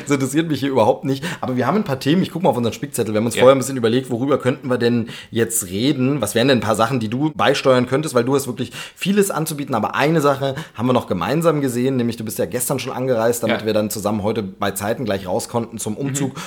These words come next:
Speaker 1: Und da haben wir gestern einen Film gesehen, den wir beide noch nicht gesehen hatten, nämlich Dumbo.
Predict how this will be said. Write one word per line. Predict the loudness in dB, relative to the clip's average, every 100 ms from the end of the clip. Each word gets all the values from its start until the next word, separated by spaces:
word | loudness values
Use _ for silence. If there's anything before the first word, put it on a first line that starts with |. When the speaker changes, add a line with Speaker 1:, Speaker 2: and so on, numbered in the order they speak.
| -6
Speaker 1:
Und |
da | -2
haben | 0
wir | 0
gestern | 2 0
einen | 0
Film | -2
gesehen, | -2 -2 -2
den | -2
wir |
beide | -2 -2 0
noch | 0 -2
nicht | -4 -4
gesehen | -6 -2 -2 -2
hatten, | -4 -4 -6 -6 -12 _
nämlich | -8 -2 -2 -4 -8 _ _ -4
Dumbo. | 0 0 0 -6